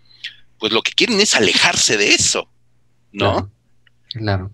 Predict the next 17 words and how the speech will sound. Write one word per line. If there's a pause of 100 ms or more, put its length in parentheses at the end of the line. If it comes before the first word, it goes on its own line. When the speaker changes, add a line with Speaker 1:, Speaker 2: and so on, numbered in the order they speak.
(380)
Speaker 1:
Pero
la
gente
que
es
escéptica
y
la
gente
que
dice,
"No,
yo
no
creo
en
fantasmas",